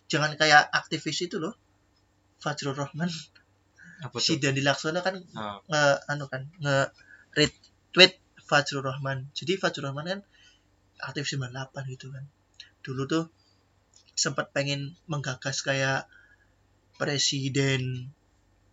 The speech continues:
Speaker 1: independen, tidak
Speaker 2: Hmm.
Speaker 1: dari partai gitu.
Speaker 2: Hmm.
Speaker 1: Nah, terus kan dia,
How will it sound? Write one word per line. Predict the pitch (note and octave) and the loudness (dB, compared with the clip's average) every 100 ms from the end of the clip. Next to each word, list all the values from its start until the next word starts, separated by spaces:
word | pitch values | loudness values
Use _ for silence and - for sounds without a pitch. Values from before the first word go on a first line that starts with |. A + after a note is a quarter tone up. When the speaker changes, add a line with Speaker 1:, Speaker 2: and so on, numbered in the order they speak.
| - _ - _ | -20 _ -20 _
Speaker 1:
independen, | D#3+ D#3 D3+ C#3 C3+ C#3 C3 B2+ A#2+ C#3+ | -4 0 2 2 4 2 2 -2 -6 -8
tidak | C#3 C3 | -4 -2
Speaker 2:
Hmm. | A#2+ | -2
Speaker 1:
dari | C3+ - | -4 -4
partai | C3+ C#3 C#3 B2+ | -6 -6 -8 -8
gitu. | C3+ - C3 B2+ B2+ | -10 -10 -8 -6 -8
Speaker 2:
Hmm. | B2 B2 - _ _ _ - | -10 -12 -14 _ _ _ -12
Speaker 1:
Nah, | C#3+ | -10
terus | C#3 C#3+ | -8 -2
kan | E3 | 0
dia, | E3 F#3+ F#3+ | 2 4 2